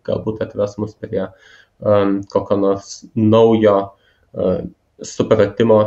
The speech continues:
geresnio, kuris, e, na, kuris padės, padės išsiaiškinti, kaip tas teorijas sujungti į vientisą, kokią nors darinį.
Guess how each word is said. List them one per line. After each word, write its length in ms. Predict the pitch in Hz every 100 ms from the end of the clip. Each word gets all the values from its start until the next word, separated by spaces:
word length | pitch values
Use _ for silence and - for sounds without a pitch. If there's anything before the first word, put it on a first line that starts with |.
| -
geresnio, 680 | 110 107 104 107 - - 107
kuris, 340 | - 104 - - - -
e, 160 | 110 98 98 -
na, 180 | 110 107
kuris 420 | - 110 110 - _ _ _ _ _ 113
padės, 500 | 110 110 110 110 - -
padės 380 | 123 110 117 -
išsiaiškinti, 800 | 110 - 110 110 - 107 107 107 - - _ 302 - -
kaip 320 | 160 143 139
tas 240 | 120 110 -
teorijas 560 | 110 107 107 98 95
sujungti 560 | - 101 101 104 101 98
į 120 | 90
vientisą, 640 | 95 95 90 - - - - _ _ 131 113
kokią 320 | 107 107 98
nors 200 | 98 107
darinį. 400 | 104 - -